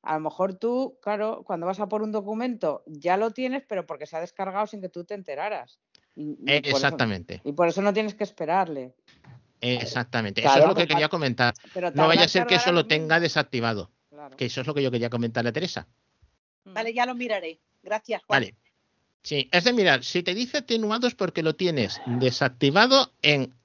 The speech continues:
Speaker 2: ajustes general, segundo plano. Y si no te dice desactivado, pues es ahí darle activado se-, o desactivado directamente.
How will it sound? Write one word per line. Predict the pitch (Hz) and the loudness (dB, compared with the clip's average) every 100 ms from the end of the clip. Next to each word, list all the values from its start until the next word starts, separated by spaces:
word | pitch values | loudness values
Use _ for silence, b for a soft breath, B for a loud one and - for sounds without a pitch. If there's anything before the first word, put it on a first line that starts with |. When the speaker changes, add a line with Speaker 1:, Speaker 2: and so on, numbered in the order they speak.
| _ _ | _ _
Speaker 2:
ajustes | 120 113 185 202 - 214 202 | 0 2 0 0 2 2 2
general, | - 123 117 147 208 220 - - | 0 0 4 6 4 4 -4 -14
segundo | - 139 143 170 165 135 | 0 0 2 0 -2 -2
plano. | 104 98 82 B B B | -2 -4 -6 B B B
Y | - 147 | 0 0
si | - 135 | 2 0
no | 160 | 2
te | 175 | 4
dice | 190 180 | 4 4
desactivado, | 120 113 135 147 180 202 233 | 0 2 0 0 2 2 2
pues | 160 - | 0 0
es | 127 | 0
ahí | 131 143 | 2 2
darle | 147 147 170 B B _ | 2 2 2 B B _
activado | 123 123 117 135 151 | -2 -2 -2 0 -2
se-, | 139 123 | -2 -2
o | - 113 | 0 -2
desactivado | 104 107 104 113 | -2 -4 -2 -2
directamente. | 98 92 85 80 82 117 | -4 -6 -6 -8 -8 -10